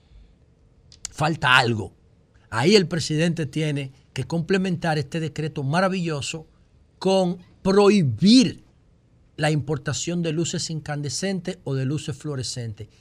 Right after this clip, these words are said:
Y si no la quiere prohibir, porque la palabra prohibir como que asusta mucho, entonces ponele un impuesto, un impuesto de desincentivo. El led,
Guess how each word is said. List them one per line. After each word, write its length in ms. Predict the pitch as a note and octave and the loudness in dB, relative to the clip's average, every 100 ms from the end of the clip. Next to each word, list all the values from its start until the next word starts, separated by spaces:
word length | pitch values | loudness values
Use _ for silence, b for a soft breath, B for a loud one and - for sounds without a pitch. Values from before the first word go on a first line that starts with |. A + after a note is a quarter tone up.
| b | b
Y 100 | G3 | -2
si 160 | - A#3 | 0 2
no 120 | G#3 | 4
la 200 | C#4+ - | 4 4
quiere 200 | D4 C#4+ | 2 -2
prohibir, 600 | F#3 A3+ C4+ A3+ G#3 G#3 | 0 2 2 4 2 0
porque 240 | F3 E3+ D#3+ | -4 -6 -2
la 160 | D3+ | -2
palabra 360 | D3 D3+ G3 G3 | -2 -2 -2 -4
prohibir 400 | E3+ D#3 D#3 E3+ | -4 -4 -2 -4
como 320 | E3 D3 C3 | -6 -8 -8
que 260 | - B2+ - b | -8 -10 -10 b
asusta 500 | B2 - F#3+ - G3 | -8 -4 -4 0 0
mucho, 420 | E3+ B2 - - b b b C3+ | 0 -4 -8 -14 b b b -10
entonces 400 | C3 F3+ - - | -4 -2 -4 -4
ponele 480 | E3 D3+ F#3+ G#3+ | -4 -2 0 2
un 140 | G#3+ A3+ | 2 2
impuesto, 760 | F#3+ C3+ F3 G3+ F#3+ C#3+ - F#3+ | 0 -2 2 4 4 0 -6 -2
un 120 | G#3 | 0
impuesto 560 | F#3 F3 G3+ G3+ G#3 | -2 -2 -2 -2 -4
de 100 | F3+ | -4
desincentivo. 1120 | E3+ C#3 F3 E3 C#3 C#3 A#2 E3 E3+ A#2+ C3 _ _ _ _ b b _ _ | -4 -6 -6 -8 -8 -10 -10 -6 -6 -6 -10 _ _ _ _ b b _ _
El 240 | - B3 C4 | 2 4 8
led, 260 | D4+ G3 | 8 8